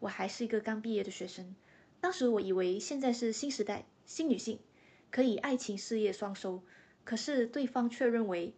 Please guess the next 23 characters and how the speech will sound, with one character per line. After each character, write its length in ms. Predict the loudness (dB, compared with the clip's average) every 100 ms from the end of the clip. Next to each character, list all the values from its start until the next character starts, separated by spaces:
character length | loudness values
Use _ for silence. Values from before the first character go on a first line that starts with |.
| _
女 280 | 0 0 2
生 220 | 2 2
爱 200 | 4 4
钱 280 | 2 -2 -2
是 160 | -4
一 40 | 0
个 140 | 0
错 200 | 2 2
误 80 | 2
的 80 | 0
观 200 | -4 -4
念， 220 | -6 -8 -16 -20 -20 -18 -10
然 100 | -4
后 140 | -2
他 120 | -2
告 160 | 2 2
诉 160 | 2
我， 240 | -2 -4 -8 _ _ _
凭 160 | 0 6
我 140 | 4
这 120 | 4
样 140 | 2 2
的 220 | -4